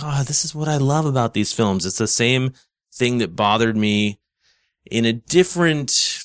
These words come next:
degree, but the same thing that bothers me about Godzilla Final Wars. You know, that thing's a fucking train wreck. This is a fucking train wreck. This is not something I would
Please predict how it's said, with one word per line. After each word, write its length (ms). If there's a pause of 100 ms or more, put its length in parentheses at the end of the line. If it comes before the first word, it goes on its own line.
(140)
degree, 960
but 140
the 40
same 280
thing 140
that 120
bothers 400
me 100
about 360
Godzilla 380
Final 360
Wars. 600
You 120
know, 140
that 160
thing's 200
a 60
fucking 400
train 320
wreck. 240
This 180
is 140
a 60
fucking 300
train 280
wreck. 240
This 220
is 160
not 240
something 560 (420)
I 120
would 180